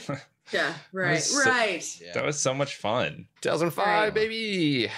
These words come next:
Speaker 1: I did it all the time
Speaker 4: That
Speaker 1: in
Speaker 4: was the year.
Speaker 2: I
Speaker 1: two thousand five.
Speaker 2: loved, I loved going to the mall and just, like,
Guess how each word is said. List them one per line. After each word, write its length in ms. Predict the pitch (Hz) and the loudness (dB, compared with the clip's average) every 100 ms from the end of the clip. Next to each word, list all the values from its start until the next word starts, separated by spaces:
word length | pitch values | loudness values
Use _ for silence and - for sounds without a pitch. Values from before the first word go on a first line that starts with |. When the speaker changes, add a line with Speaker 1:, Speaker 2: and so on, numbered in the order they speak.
| - | -4
Speaker 1:
I 60 | 117 | -2
did 80 | 175 | 2
it 60 | |
all 160 | 117 117 | 2 0
the 60 | 110 | 0
time 160 | 117 | 0
Speaker 4:
That 80 | 117 | 0
Speaker 1:
in 20 | |
Speaker 4:
was 100 | 123 | 0
the 180 | 123 135 | 0 0
year. 240 | 127 120 107 | 2 2 2
Speaker 2:
I 160 | 233 | 2
Speaker 1:
two 40 | 240 | 2
thousand 0 | |
five. 240 | 262 269 | 2 2
Speaker 2:
loved, 180 | 240 - - | -2 -8 -2
I 100 | 220 | 2
loved 260 | 247 269 226 | 2 2 0
going 240 | 233 226 | 0 0
to 120 | 226 214 | 0 -4
the 100 | 185 | -2
mall 480 | 170 170 175 160 | -2 0 0 0
and 120 | 156 165 | -4 -6
just, 340 | 165 160 - | -6 -6 -6
like, 220 | 151 151 | -6 -8